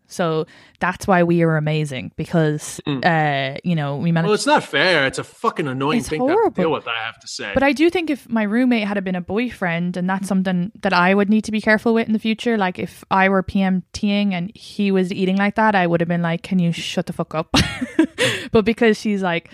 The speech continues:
Speaker 1: not, you know, I don't cross that boundary. So I guess for him, then he'd probably be wanna, he'd probably wanna be like, but he, if you just
Speaker 2: For who?
Speaker 1: I'm talking about, like, if the
Speaker 2: Oh,
Speaker 1: boyfriend,
Speaker 2: for your hypothetical
Speaker 1: hypothetical
Speaker 2: boyfriend.
Speaker 1: boyfriend that I do not have, um,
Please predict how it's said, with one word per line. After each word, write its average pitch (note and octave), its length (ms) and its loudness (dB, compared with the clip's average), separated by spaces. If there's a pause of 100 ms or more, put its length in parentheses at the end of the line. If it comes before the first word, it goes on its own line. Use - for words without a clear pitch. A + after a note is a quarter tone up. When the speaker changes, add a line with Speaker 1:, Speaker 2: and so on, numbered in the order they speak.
(160)
Speaker 1:
not, G3 600 4
you G3 100 -4
know, F3+ 100 0
I F3+ 60 0
don't F#3 160 -4
cross F3+ 300 -4
that E3+ 180 -6
boundary. G3 540 -2
So F#3 180 -2
I E3+ 100 -2
guess F3+ 200 -4
for - 100 -6
him, A#3 380 2
then F3 180 0
he'd F3+ 160 -6
probably F#3 240 -2
be F3 160 -4
wanna, E3+ 300 -6 (120)
he'd G#3 200 -2
probably A#3+ 320 2
wanna F3+ 200 0
be E3+ 120 -4
like, D#3+ 240 -4 (760)
but A#3+ 160 2
he, C4 160 -4
if A3+ 80 -4
you C4 80 2
just F3+ 140 0
Speaker 2:
For D#3 60 0
who? F3+ 320 0 (200)
Speaker 1:
I'm A3+ 200 0
talking C#4 300 0
about, A#3+ 200 0
like, A3 140 0
if G3 80 -10
the G3+ 80 0
Speaker 2:
Oh, - 20 -10
Speaker 1:
boyfriend, A3 420 2
Speaker 2:
for F#3 60 0
your F3 140 2
hypothetical E3+ 320 -4
Speaker 1:
hypothetical A#3+ 460 2
Speaker 2:
boyfriend. A3 220 0
Speaker 1:
boyfriend G3+ 260 -2
that F#3 100 -4
I F3+ 100 -2
do G3 140 -6
not G#3+ 180 0
have, F#3 460 -4
um, F#3+ 420 0